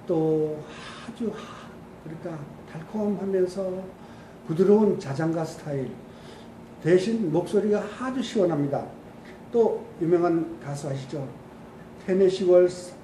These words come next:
I Want to Your Wedding, 패디 페이지, 또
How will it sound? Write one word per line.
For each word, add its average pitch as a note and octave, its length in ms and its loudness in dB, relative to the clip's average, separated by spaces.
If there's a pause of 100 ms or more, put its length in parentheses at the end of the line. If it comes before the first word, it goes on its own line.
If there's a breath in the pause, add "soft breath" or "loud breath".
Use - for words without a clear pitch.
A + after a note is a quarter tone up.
(120)
I E3+ 200 0
Want E3+ 340 0 (360)
to F3+ 320 2 (120)
Your E3 460 4
Wedding, A#2 480 -2 (480)
패디 G3 240 -4
페이지, E3 640 0 (760)
또 A#2+ 280 -6